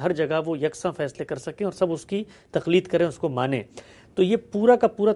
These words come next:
تصور بھی ایک خاص زمانے میں پیدا ہوا۔ اب چونکہ آپ فرماتے ہیں زمانہ بدل چکا ہے، لہٰذا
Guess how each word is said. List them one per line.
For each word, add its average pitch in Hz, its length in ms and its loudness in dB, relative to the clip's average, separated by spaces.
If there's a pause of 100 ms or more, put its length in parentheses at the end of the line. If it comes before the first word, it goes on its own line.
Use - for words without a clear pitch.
تصور 180 340 0
بھی 196 160 -2
ایک 185 100 2
خاص 170 300 0
زمانے 143 460 -2
میں 185 160 0
پیدا 185 320 0
ہوا۔ 196 320 4 (340)
اب 151 180 -4
چونکہ 180 200 -2
آپ 175 100 0
فرماتے 156 360 -4
ہیں 160 80 -4
زمانہ 139 300 -4
بدل 143 280 -2
چکا 180 320 -2
ہے، 190 160 2 (320)
لہٰذا 151 300 0